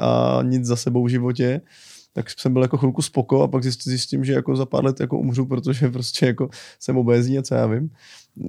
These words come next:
Když to jako vezmu ten jako blbej scénář, ale vlastně myslím si, že je docela reálnej. Tak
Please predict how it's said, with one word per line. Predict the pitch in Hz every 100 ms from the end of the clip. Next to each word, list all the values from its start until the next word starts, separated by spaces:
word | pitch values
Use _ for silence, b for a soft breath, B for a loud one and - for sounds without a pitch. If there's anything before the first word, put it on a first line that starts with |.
| -
Když | 98 123
to | 135
jako | 120 131
vezmu | 123
ten | 135 117 110 -
jako | 113 127
blbej | 123 113 131
scénář, | - 127 123 143
ale | 143
vlastně | 127 123 139 143
myslím | 123 -
si, | 131 143
že |
je | 151
docela | 143 160 151
reálnej. | 165 147 110
Tak | 110